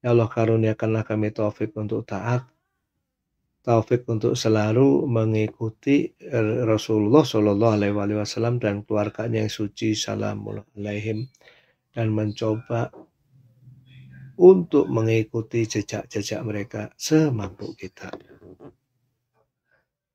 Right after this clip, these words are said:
Allahumma sholli ala Muhammad. Izinkan saya menutup kajian hari ini dengan membacakan sebuah riwayat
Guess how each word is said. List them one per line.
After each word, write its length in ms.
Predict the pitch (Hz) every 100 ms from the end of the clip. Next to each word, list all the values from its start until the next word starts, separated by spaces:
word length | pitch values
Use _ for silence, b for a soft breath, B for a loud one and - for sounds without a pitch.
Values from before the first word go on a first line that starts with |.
| _ _ -
Allahumma 400 | 123 123 110 101
sholli 240 | - 101
ala 240 | 92 92 87
Muhammad. 400 | 87 101 98 95 - _ _ _ _ _ _ _ 311 311 _ _ _ - _ _ _ _ _ _ _ _ _ _ _ B B B B _ -
Izinkan 480 | 120 135 135 170 175
saya 320 | 135 127 147
menutup 720 | 147 123 120 113 123 120 - _ _ _ _ _ _
kajian 560 | - 117 110 - 117 110
hari 400 | 110 110 107 117
ini 400 | 113 143 160 165
dengan 320 | - 113 110
membacakan 680 | 110 104 104 120 127 139 139
sebuah 420 | 120 101 110 104
riwayat 560 | 104 101 98 95 117